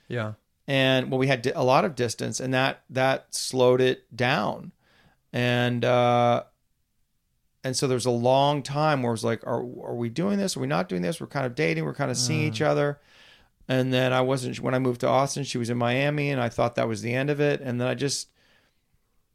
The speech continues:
Speaker 2: I made a decision. I was like, "That's a good woman."
Speaker 1: Yeah.
Speaker 2: I just, like, uh,
Speaker 1: Yeah,
Speaker 2: simplest
Speaker 1: yeah.
Speaker 2: term, like, I'm
Speaker 1: Yeah.
Speaker 2: attracted to her. My body wants her. Okay, that's a good sign. My body wants her.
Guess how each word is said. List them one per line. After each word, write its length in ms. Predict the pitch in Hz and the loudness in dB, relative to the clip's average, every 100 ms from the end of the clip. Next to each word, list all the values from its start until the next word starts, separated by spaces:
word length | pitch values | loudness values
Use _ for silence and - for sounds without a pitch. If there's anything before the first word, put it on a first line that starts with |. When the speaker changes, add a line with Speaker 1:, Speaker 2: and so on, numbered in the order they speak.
| _ _ | _ _
Speaker 2:
I 60 | 127 | -4
made 240 | 131 147 | 0 0
a 40 | 151 | 0
decision. 760 | 139 - 131 170 175 117 101 - _ _ - | -2 -2 0 0 -2 -6 -8 -16 _ _ -10
I 60 | |
was 180 | 120 113 | -8 -4
like, 320 | 120 113 - _ | -4 -4 -8 _
"That's 220 | 117 139 208 | -6 -2 -2
a 60 | |
good 220 | 165 143 | 0 0
woman." 380 | 120 127 120 95 - _ _ _ _ _ _ _ _ _ _ _ _ _ | 0 0 -2 -6 -14 _ _ _ _ _ _ _ _ _ _ _ _ _
Speaker 1:
Yeah. 200 | 127 123 | -6 -4
Speaker 2:
I 20 | |
just, 260 | 120 - - | -4 -6 -2
like, 220 | 131 104 - | -2 -2 -10
uh, 120 | 143 | -6
Speaker 1:
Yeah, 180 | 131 123 | -4 0
Speaker 2:
simplest 480 | 113 170 120 151 - | 0 0 0 0 0
Speaker 1:
yeah. 60 | |
Speaker 2:
term, 80 | 151 | -2
like, 120 | 131 | 0
I'm 80 | 131 | 0
Speaker 1:
Yeah. 40 | 127 | 0
Speaker 2:
attracted 540 | 127 139 151 - 190 | 4 6 6 4 -4
to 80 | 208 | 0
her. 340 | 196 202 220 - _ _ _ _ _ - | 2 2 0 -8 _ _ _ _ _ -8
My 60 | |
body 400 | 110 110 143 151 | -2 4 4 6
wants 420 | 147 123 135 127 - | 4 2 2 2 2
her. 240 | 151 233 | 2 0
Okay, 180 | 127 123 | -2 0
that's 200 | 120 143 | 2 2
a 60 | 139 | 0
good 260 | 113 123 | 2 0
sign. 520 | - 123 95 90 120 - _ _ _ _ _ - | 2 0 -2 -4 -10 -14 _ _ _ _ _ -12
My 60 | |
body 380 | 101 131 139 143 | 0 4 4 4
wants 400 | 117 120 131 - | 0 -4 -4 -8
her. 180 | - | -10